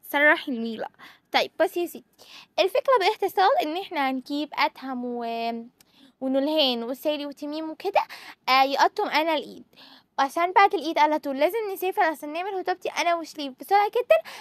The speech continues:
عشان بابا هيسافر عشر يوم العيد. هيسافر امتى؟ عشر يوم العيد.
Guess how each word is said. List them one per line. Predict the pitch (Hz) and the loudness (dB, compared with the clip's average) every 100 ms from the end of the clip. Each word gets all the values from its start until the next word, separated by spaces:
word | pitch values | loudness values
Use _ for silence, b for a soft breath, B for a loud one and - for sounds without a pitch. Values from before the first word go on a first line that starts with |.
| B | B
عشان | 269 285 | -10 -2
بابا | 330 370 | 4 6
هيسافر | 330 339 440 453 | 4 2 0 2
عشر | 339 - | 0 0
يوم | 302 294 | -2 -2
العيد. | 285 185 247 _ _ _ _ _ _ _ _ | -4 -8 -20 _ _ _ _ _ _ _ _
هيسافر | 202 208 262 285 | -12 -6 -6 -6
امتى؟ | 330 370 403 _ _ _ _ _ _ _ _ - | -8 -12 -20 _ _ _ _ _ _ _ _ -4
عشر | 311 - | -2 -2
يوم | 277 262 | -2 -4
العيد. | 240 - | -6 -10